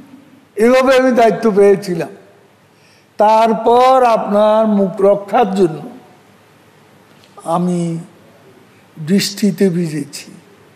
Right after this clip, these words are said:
রোদে পুড়েছি, কুয়াশা ভেজা রাতে এবং সকালে ভিজিট করেছি। এইসব সেতুর অনেক সেতু, এই,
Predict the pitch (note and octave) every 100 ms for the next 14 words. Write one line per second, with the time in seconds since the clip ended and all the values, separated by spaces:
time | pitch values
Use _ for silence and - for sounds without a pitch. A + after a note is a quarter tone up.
0 | _ _ _ _ _ _ _ _ _ _
1 | _ _ _ _ _ _ - G3+ A3+ G3+
2 | A#3 A#3+ A#3+ A3+ A3 G#3 G#3+ - - -
3 | _ _ _ _ _ _ _ _ _ _
4 | _ _ _ _ - G#3+ A3+ A#3 A3+ A#3+
5 | G3 G3 D#3+ - - - - _ _ _
6 | _ _ _ _ - F#3 G3 G3 G3 G3+
7 | F#3+ F3 E3+ D#3 - F#3+ G3+ F3 E3+ -
8 | - _ _ _ _ _ _ _ _ D#3
9 | F#3+ G#3+ C#4+ D4 - C4+ F3 C#3 - -
10 | _ _ _ _ _ _ _ _ _ _
11 | _ _ - G#3+ A#3+ C4 C4+ C4+ B3+ G#3
12 | C4+ B3+ A#3 A3+ C#4 D4+ D#4 B3 - A3+
13 | A3+ F3+